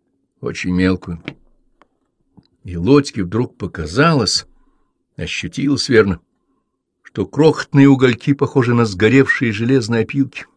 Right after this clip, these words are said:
те, что никогда уж не вспыхнут искрящимся фейерверком. Они могут лишь взлетать из-под войлочных подошв и вместе с воздухом попадать в горло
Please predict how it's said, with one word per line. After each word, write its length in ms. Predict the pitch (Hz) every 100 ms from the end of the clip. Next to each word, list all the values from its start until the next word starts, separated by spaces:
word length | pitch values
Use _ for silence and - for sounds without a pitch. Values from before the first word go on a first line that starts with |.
| _ _ _ _ _ _
те, 160 | - 98
что 280 | - 98 - _ - - _ -
никогда 260 | - 90
уж 200 | 95 -
не 100 | 95
вспыхнут 680 | 92 - - 170 - 151 -
искрящимся 720 | 139 - 123 123 - 117 -
фейерверком. 560 | 127 110 98 104 - - _ _ _ _ _ _
Они 140 | 104
могут 200 | 92 90
лишь 180 | 95 87
взлетать 580 | 76 82 98 92 131 -
из-под 340 | 120 - 113
войлочных 580 | 104 113 113 104 - 110
подошв 500 | - 101 110 - - - _ _ - _
и 120 | - 87
вместе 560 | 101 151 - - 117
с 140 | 95 -
воздухом 520 | 110 98 90 92 87
попадать 360 | - 87 90
в 40 | 85
горло 340 | 85 90 82